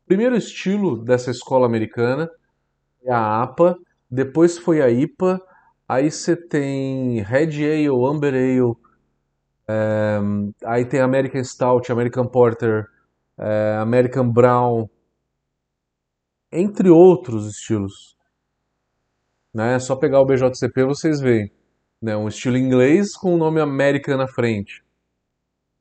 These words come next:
Foi o começo da esco-, da escola americana, então foi aí na década de oitenta. Porém, de dois mil pra cá, a gente teve uma nova,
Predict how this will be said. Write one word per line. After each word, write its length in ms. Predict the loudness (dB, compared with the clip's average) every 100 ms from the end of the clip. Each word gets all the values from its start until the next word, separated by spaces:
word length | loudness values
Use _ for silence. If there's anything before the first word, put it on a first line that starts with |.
| _ _ _ _ _ _ _ _ _ _ _ _ _ _ _ _ _ _ _ _ _ _ _
Foi 220 | 0 2
o 60 | 4
começo 440 | 2 2 2 0
da 80 | -4
esco-, 360 | -4 -4 -6 0
da 160 | 0
escola 340 | 0 0 0 2
americana, 500 | 2 0 -2 -2 -2
então 220 | -2 -4
foi 240 | 0 2
aí 60 | 4
na 100 | 4
década 300 | 2 2 0
de 100 | 2
oitenta. 580 | 0 0 -2 -2 -6 _ _ _ _ _ _ _ _ _ _ _ _ _ _ _ _ _ _ _ -2
Porém, 580 | 0 2 0 -2 -6 _ -14
de 260 | -8 -4
dois 460 | 2 4 4 4 -2
mil 300 | -2 -2 -2
pra 240 | -2 -4
cá, 360 | -4 -6 -4 -4
a 80 | -4
gente 340 | -6 -10 -10
teve 520 | -4 -2 -2 -4 -6 -8
uma 320 | -8 -6 -4
nova, 760 | -2 -2 -2 -2 0 0 0